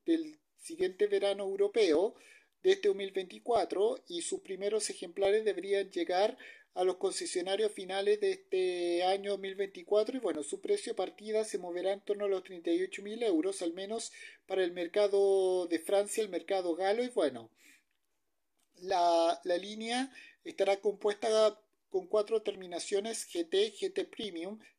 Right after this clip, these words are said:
G T S y G T Performance. Si bien la jerarquía será diferente a la habitual, el G T se va a ejercer como versión, como variante de acceso,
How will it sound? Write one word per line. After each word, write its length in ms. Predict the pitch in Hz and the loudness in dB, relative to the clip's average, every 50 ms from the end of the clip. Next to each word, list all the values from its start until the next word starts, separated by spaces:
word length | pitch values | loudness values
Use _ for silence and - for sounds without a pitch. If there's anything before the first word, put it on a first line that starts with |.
| _ - | _ -8
G 120 | 196 196 | -8 -2
T 140 | 196 196 202 | 2 4 4
S 180 | 208 - - 349 | 4 2 -2 -6
y 60 | - | -10
G 240 | - - 208 202 196 | -4 -2 -2 0 2
T 160 | - 202 202 | 0 0 0
Performance. 800 | - 190 160 - - - 233 208 170 151 156 180 220 220 - - - - - - _ | 0 -4 -4 -4 -2 0 0 0 2 0 -2 -4 -4 -6 -8 -10 -12 -18 -20 -20 _
Si 220 | - - - 185 | -14 -12 -10 -6
bien 360 | 175 196 202 214 226 262 254 | 0 4 4 4 4 2 -2
la 100 | 214 170 | -6 -6
jerarquía 640 | - - - 196 185 180 175 170 - 208 208 214 220 | -4 -2 0 0 2 0 -2 -4 -6 -2 -2 -2 -2
será 340 | 214 - 190 185 185 190 196 | -2 -4 -4 -2 0 0 0
diferente 540 | 202 196 180 - - 175 175 185 190 - 208 | 0 -2 -6 -6 -4 -2 -2 -4 -2 -2 -2
a 40 | 202 | 0
la 60 | 202 | 0
habitual, 560 | 196 185 180 - - - 226 180 165 175 202 - - - - _ _ - | -2 -2 -6 -8 -2 0 2 2 2 2 0 -4 -10 -18 -20 _ _ -6
el 160 | 175 170 - | -6 -6 -4
G 180 | - 190 190 | -2 -2 -2
T 380 | 190 - 196 208 233 240 254 - _ _ _ _ | 2 2 2 4 2 2 -2 -6 _ _ _ _
se 220 | - - - 196 185 | -16 -6 -2 -2 0
va 140 | 185 196 202 | 2 2 2
a 20 | |
ejercer 500 | 196 202 - 202 180 - - 208 208 208 | 2 2 0 -2 -2 0 0 -2 -2 0
como 300 | - 202 196 196 196 180 | 0 -2 -2 -2 -2 -4
versión, 520 | 185 180 170 - - - 208 202 208 220 208 | -4 -4 -6 -6 -8 -2 2 2 2 2 0
como 220 | - 202 190 180 | -6 -6 -6 -4
variante 380 | 175 180 175 190 190 196 - 208 | -2 -2 -2 -2 -4 -4 -4 -4
de 60 | 190 | -4
acceso, 580 | 175 - - 214 208 196 - - 226 233 247 | -4 -4 -4 -2 -2 -2 -2 -2 -4 -4 -4